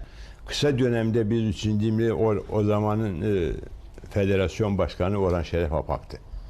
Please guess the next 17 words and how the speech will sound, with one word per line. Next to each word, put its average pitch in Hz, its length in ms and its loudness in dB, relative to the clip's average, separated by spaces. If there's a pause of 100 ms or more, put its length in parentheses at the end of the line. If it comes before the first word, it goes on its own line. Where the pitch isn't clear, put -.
(600)
Çok 143 280 0
çekti 87 340 0
bizimle. 65 420 0 (920)
Adam 101 260 2
çok - 260 0
sıkıntı 95 460 -2
çekti. 71 380 0
Belki 85 320 -2
kuruluşu 85 400 0
için, 98 360 -2 (840)
e, 76 200 0
Trabzon'a 95 580 2
belki 92 300 0
adam 90 260 2
on 117 300 0
defa 92 260 0
geldi. 71 440 0